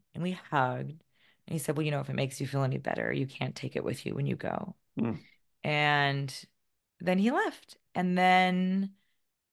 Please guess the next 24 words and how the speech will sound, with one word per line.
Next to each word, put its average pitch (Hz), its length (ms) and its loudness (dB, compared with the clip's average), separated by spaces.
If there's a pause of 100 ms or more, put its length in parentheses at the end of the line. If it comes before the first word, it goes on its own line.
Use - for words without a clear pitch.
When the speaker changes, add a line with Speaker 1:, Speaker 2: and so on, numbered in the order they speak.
(160)
Speaker 1:
a 180 80 2
few 170 300 -4
nights 160 320 -2
later, 147 600 -4
actually 151 320 -4
really 143 540 0 (440)
on 143 220 -2
the 131 100 -4
twenty-ninth, 139 720 -2 (680)
I 151 80 2
got 143 140 4
a 139 40 0
call 139 220 2
from 135 160 -4
his 135 100 -6
partner 139 640 -4 (520)
mid-morning 139 600 -2
saying 131 640 -2
that 131 240 -2
he 135 220 -4
had 139 260 -2
hanged 190 280 2
himself 151 380 -6 (1080)
in, 139 560 0